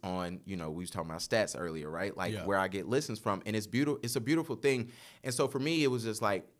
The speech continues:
Speaker 1: and, you know, now that I'm in the space, I see it is other avenues, but they're not consistent. Like, that's why I ask y'all how often y'all record, because
Speaker 2: Yeah.
Speaker 1: it's, it's super important that, hey, I know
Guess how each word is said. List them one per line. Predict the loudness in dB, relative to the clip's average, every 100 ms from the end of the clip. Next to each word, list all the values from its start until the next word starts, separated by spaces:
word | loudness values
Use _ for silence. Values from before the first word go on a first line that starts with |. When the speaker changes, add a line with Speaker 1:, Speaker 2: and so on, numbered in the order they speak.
| -2
Speaker 1:
and, | 2
you |
know, | 4 6
now | 6
that | 6
I'm | 4 0
in | -2
the | -2
space, | 2 0 0 -2
I | -2
see | 0 0
it | 2
is | 2 0 0
other | 2 2 2
avenues, | 0 0 -2 -2 -4 -12 -20 -8
but | -8 -4
they're | -2 0
not | 0 -2
consistent. | -6 0 0 0 -8 -10 _ _ _ _ _
Like, | -2 0
that's | 2 4
why | 6 6
I | 4
ask | 2
y'all | 2
how | 2 0
often | -2 -4 -4
y'all | -2
record, | -2 -4 2 2 2
because | -2 -2 -2
Speaker 2:
Yeah. |
Speaker 1:
it's, | -4 -6 -6 -4
it's | -2
super | -2 0 0
important | -2 0 0 0 -4 -2
that, | 0 0 -4 _ _ _ _
hey, | 0 2
I | 4 4
know | 4 4 2 2